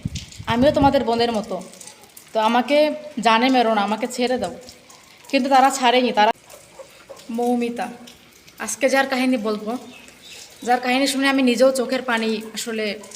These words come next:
ধরে রাখতে পারিনি। একটা মেয়ের এভাবে মৃত্যু, বীভৎস একটা মৃত্যু, যে মৃত্যুর জন্য আসলে কথা না বললেই নয়। আজকে আমি, আহ, ভাবলাম যে ভিডিওটা সবার সাথে শেয়ার করি।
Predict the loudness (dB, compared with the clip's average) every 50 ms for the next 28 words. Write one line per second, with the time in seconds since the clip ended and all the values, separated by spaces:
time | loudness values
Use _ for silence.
0 | -16 -8 -4 -2 0 0 2 2 0 -2 -4 -6 -4 -4 -4 -4 -4 -6 -6 -8
1 | -8 -10 -16 -20 -18 -18 -12 -10 -10 -6 -2 -2 0 2 2 2 2 2 0 -2
2 | -6 -12 -16 -20 -20 -20 -8 -4 -2 0 0 0 0 0 0 0 0 -2 -4 -8
3 | -10 -10 -10 -12 -18 -16 -8 -4 -2 0 0 0 -2 -2 0 0 0 0 0 0
4 | 0 2 2 0 -2 -4 -6 -6 -6 -6 -10 -16 -18 -20 -20 -20 -20 -20 -20 -20
5 | -18 -8 -2 0 0 0 0 0 0 -2 -2 0 0 0 2 0 0 -2 -2 -2
6 | 0 0 0 0 0 2 2 2 2 2 0 0 0 2 2 0 0 -2 -4 -6
7 | -8 -10 -16 -18 -20 -20 -20 -20 -20 -20 -20 -20 -20 -20 -12 -8 -6 -6 -4 -2
8 | 0 2 2 2 0 0 -2 -2 -2 0 0 0 -2 -2 -2 -2 0 2 2 2
9 | 0 0 0 0 -2 -2 0 2 2 2 2 0 -2 -4 -6 -6 -6 -6 -6 -4
10 | -2 -2 -2 -2 -2 -2 -4 -4 -4 -8